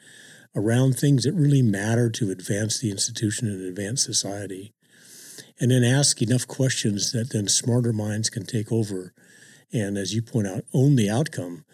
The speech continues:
but perhaps of equal importance, maybe even more importance, is touch it enough times with different points of view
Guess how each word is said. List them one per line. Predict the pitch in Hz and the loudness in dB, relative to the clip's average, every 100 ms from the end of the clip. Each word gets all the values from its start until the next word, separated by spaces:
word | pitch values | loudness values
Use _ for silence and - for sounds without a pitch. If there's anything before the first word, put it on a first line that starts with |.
| - - - _ _ | -20 -20 -20 _ _
but | 117 | -4
perhaps | - 117 117 113 | 0 2 2 0
of | 110 104 - | -2 -4 0
equal | 170 - 131 | 0 2 0
importance, | 98 - 113 110 - | 0 -4 -6 -4 -8
maybe | 117 110 107 110 | -10 -8 -2 -2
even | 101 | -2
more | 95 123 | 0 2
importance, | 135 110 95 101 - - - - - | 2 0 -6 -6 -10 -14 -20 -20 -6
is | 110 | -4
touch | - - 165 | 0 0 0
it | 127 | 2
enough | 117 110 113 | 2 2 0
times | - 120 117 101 95 | -2 0 2 0 -2
with | 98 | -4
different | 117 113 120 | -4 -2 -4
points | - 104 - | -2 -2 -2
of | 90 | -2
view | 95 113 90 90 127 | 0 2 0 -6 -12